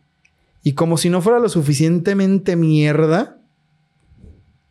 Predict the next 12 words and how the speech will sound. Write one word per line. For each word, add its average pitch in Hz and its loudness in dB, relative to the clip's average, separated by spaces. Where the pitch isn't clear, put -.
No, 147 0
güey, 127 -2
esto 139 -4
está 135 -4
<laughs> - -12
Chalmer 185 -2
empezó 151 0
a - 2
orinar 151 -2
por 143 0
el 127 -2
tubo 151 -2